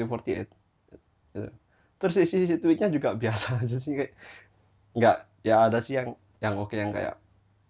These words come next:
eh, Semar atau apa itu, itu ada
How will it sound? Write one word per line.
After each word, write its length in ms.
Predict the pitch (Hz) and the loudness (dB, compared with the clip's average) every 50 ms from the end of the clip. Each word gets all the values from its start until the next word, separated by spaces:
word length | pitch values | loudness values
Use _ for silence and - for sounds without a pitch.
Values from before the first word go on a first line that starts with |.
| _ | _
eh, 160 | - 98 95 98 | -6 -6 -6 -6
Semar 320 | - 104 101 101 104 104 | -6 -6 -2 0 0 -2
atau 160 | 104 95 92 | -2 -6 -6
apa 240 | 95 98 104 107 110 | -6 -6 -6 -6 -8
itu, 160 | 113 - 104 - - - _ _ _ _ _ _ _ _ _ _ - - _ _ _ _ _ _ _ 120 | -8 -8 -8 -10 -12 -16 _ _ _ _ _ _ _ _ _ _ -20 -20 _ _ _ _ _ _ _ -10
itu 120 | 117 117 117 | -8 -4 -2
ada 240 | 101 98 101 101 | -2 -2 -2 -2